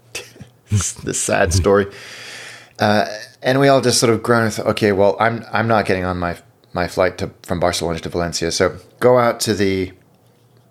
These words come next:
to the main concourse, and they said, "Okay, we'll be in touch." And again, this is after about an hour of not really getting any answers.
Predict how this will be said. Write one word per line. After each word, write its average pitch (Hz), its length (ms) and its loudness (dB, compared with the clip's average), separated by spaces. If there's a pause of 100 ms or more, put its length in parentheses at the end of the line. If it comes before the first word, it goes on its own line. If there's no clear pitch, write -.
to - 120 -10
the 95 80 0
main 92 200 -4
concourse, 127 500 0
and 101 80 -2
they 98 100 0
said, 98 180 2
"Okay, 101 240 0
we'll 95 160 0
be 98 180 -2
in 92 100 -4
touch." - 300 -4
And 127 120 -2
again, 117 280 0
this 117 160 2
is 135 100 2
after 113 240 0
about 92 180 2
an 92 100 -2
hour 98 420 2
of 92 140 -2
not 95 160 -2
really 95 180 -2
getting 95 240 -2
any 95 160 -4
answers. 92 460 -2